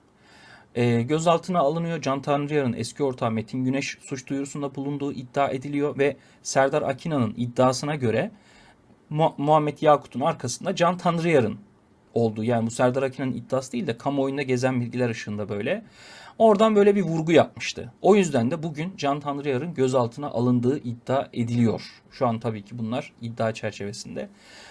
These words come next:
Son dönemde de Muhammed Yakut'un sık sık açıklamalar yaptığı, sık sık isimler verdiği, fakat biz bunları mesela şimdi Can Tanrıyar gözaltına alındığı için, belli beyanlar olduğu için bunları dile getirip konuşabiliyoruz. Tam olarak belge açıklanmadığı için, belge sunulmadığı için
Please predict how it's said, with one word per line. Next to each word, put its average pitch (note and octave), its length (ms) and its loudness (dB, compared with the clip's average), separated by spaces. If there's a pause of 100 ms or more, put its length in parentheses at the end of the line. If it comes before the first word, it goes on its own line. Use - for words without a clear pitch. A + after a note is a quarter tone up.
Son E3 280 0
dönemde A#2+ 320 2
de D#3+ 60 2
Muhammed C#3 360 0
Yakut'un A#2+ 420 -2
sık - 240 -6
sık - 160 -8
açıklamalar B2 580 0
yaptığı, G#2+ 320 -4
sık C3 220 -8
sık B2+ 220 -12
isimler B2 460 2
verdiği, G#2+ 320 -2
fakat B2+ 420 -4
biz C#3 200 -4
bunları B2 440 -4
mesela A2+ 280 -8
şimdi A2+ 220 -6
Can A#2 200 -2
Tanrıyar A#2 360 -2
gözaltına A2+ 540 -4
alındığı A#2 300 -2
için, - 300 -8 (580)
belli C#3 580 4
beyanlar B2 420 4
olduğu A#2+ 220 -2
için C#3+ 240 -6
bunları C3 400 2 (200)
dile A2+ 140 2
getirip G#2 400 -6
konuşabiliyoruz. G#2+ 680 -6
Tam C3 180 0
olarak B2+ 280 0
belge A#2+ 260 0
açıklanmadığı A#2+ 640 -2
için, A#2+ 280 -10
belge A2 240 -4
sunulmadığı A#2+ 520 -4
için G#2 320 -12